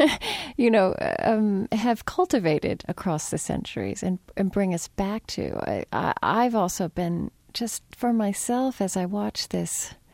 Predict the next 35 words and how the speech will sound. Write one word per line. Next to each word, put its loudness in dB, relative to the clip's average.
these, -2
you 0
know, 2
these -2
very 4
frightening 0
things -4
unfold -2
in -2
the -2
economy. -4
I, -6
I, -4
I'm 0
wondering, 0
do, -6
do -2
we, -2
do 2
we 2
all 2
need 2
to -4
start -4
preparing -4
to -2
help -4
pick -4
up -4
the -6
people -4
around -2
us -6
who -2
fall, -4